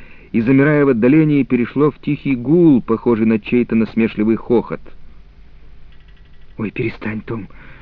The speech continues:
уж очень страшно», — сказала Бекки. «Хоть и страшно, а надо кричать, Бекки. Может, они нас услышат?» И он опять крикнул. Это «может»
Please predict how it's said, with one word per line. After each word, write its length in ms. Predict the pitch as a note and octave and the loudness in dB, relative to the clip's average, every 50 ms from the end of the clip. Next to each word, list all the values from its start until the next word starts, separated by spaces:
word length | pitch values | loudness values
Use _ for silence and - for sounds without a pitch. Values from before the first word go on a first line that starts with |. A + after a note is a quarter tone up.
| - - - - - - - | -20 -20 -20 -20 -12 -6 -2
уж 100 | B2+ C3 | 0 0
очень 260 | C3+ - - B2 A2+ | 0 -2 -4 -6 -8
страшно», — 500 | - - - C3 B2 G#2 - - - G#2 - | -8 -6 -4 -4 -4 -4 -4 -6 -6 -6 -6
сказала 300 | - G2+ F#2 G2 F#2+ G2 | -6 -8 -6 -6 -6 -6
Бекки. 440 | F2+ F#2+ E2+ - - - - - - - - - - - - - - - - - - - - - - - - - - | -6 -8 -10 -12 -16 -20 -20 -20 -20 -20 -20 -20 -20 -20 -20 -20 -20 -20 -20 -20 -20 -20 -20 -20 -20 -20 -20 -20 -20
«Хоть 260 | - - - - - | -14 -12 -12 -10 -10
и 60 | G#2+ | -12
страшно, 720 | - - - G2+ A2+ B2+ C3 - - C3 C3 C3 C3 G#2 - - - - - - - - - - - - - - - - - | -12 -8 -6 -2 -2 -2 -2 -2 -2 -2 0 0 -2 -4 -8 -14 -20 -20 -20 -20 -20 -20 -20 -20 -20 -20 -20 -20 -20 -14 -10
а 60 | F#2 | -6
надо 240 | F#2+ G2+ G2 G2+ - | -6 -4 -4 -4 -6
кричать, 420 | - G#2+ G2+ - - B2+ A#2 F#2 | -6 -6 -8 -6 -4 -4 -4 -4
Бекки. 400 | F#2+ G#2+ F#2 - - F2 D2+ - - - - - - - - - - - - - - | -4 -4 -6 -6 -8 -14 -16 -16 -20 -20 -20 -20 -20 -20 -20 -20 -20 -20 -20 -12 -6
Может, 320 | F2+ G2 A2+ B2 A2 - | -2 0 0 0 2 2
они 160 | B2+ A#2 B2 | 2 2 4
нас 180 | B2 C3 B2 - | 4 2 2 0
услышат?» 460 | B2 - - C#3+ D#3+ D3+ - G#2+ - - - - - - - - - - - - - - - - - - - - - - | -4 -2 0 2 0 2 0 -4 -12 -12 -16 -20 -20 -20 -20 -20 -20 -20 -20 -20 -20 -20 -20 -20 -20 -20 -20 -20 -10 -4
И 100 | F#2+ B2 | 0 2
он 160 | C3+ C3+ C#3 | 4 4 4
опять 400 | C#3 - - D#3+ D3+ - - - | 2 2 2 2 2 2 -2 -6
крикнул. 560 | - B2+ A#2 A2+ - - - F2+ E2+ D#2 C#2 - - - - - - - - - - - - - - - - - - - - - - - - - - - - - - | -4 -2 -2 -2 -2 -4 -8 -10 -10 -10 -12 -16 -20 -20 -20 -20 -20 -20 -20 -20 -20 -20 -20 -20 -20 -20 -20 -20 -20 -20 -20 -20 -20 -20 -20 -20 -20 -20 -20 -20 -10
Это 320 | - F#2+ G#2 - - G2 F#2+ | -6 -6 -4 -4 -4 -4 -4
«может» 560 | F#2 F2+ G2 A#2+ D3 E3+ D#3+ D3 D#3+ D3 | -2 0 0 2 4 4 4 2 2 0